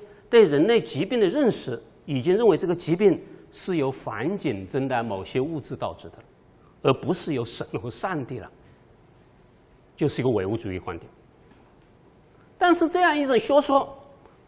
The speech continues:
不能解释清楚疾病的发生，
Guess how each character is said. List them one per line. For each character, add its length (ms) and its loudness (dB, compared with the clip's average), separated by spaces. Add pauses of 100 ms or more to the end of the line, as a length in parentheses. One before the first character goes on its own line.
(100)
不 220 2
能 260 4
解 340 4
释 240 -4
清 300 2
楚 260 -2 (760)
疾 180 -4
病 180 -2
的 120 0
发 120 -6
生， 180 -10